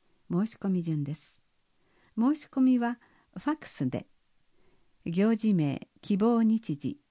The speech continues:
郵便番号、住所、氏名、振り仮名、年齢、電話番号、ファックス番号を書いて、九月二十三日までに、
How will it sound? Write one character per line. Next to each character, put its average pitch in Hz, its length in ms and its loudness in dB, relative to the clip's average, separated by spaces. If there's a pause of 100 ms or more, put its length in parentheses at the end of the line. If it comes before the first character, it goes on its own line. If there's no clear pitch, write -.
郵 233 200 6
便 226 280 4
番 208 260 0
号、 135 220 -2
住 190 240 0
所、 - 240 -10 (280)
氏 - 240 2
名、 185 280 4
振 - 200 -10
り 185 160 0
仮 175 140 0
名、 165 200 -4 (160)
年 180 340 0
齢、 165 300 -4 (280)
電 208 220 2
話 226 100 0
番 202 280 -4
号、 127 260 -8 (280)
フ - 120 -6
ァ - 20 -2
ッ - 40 -2
ク - 100 -20
ス 302 140 -6
番 311 240 0
号 165 260 0
を 147 120 -6
書 185 100 -4
い 151 80 -2
て、 143 240 -10 (680)
九 302 140 0
月 269 320 0
二 240 200 4
十 175 260 0
三 202 300 0
日 254 280 2
ま 180 140 0
で 127 140 -4
に、 123 180 -6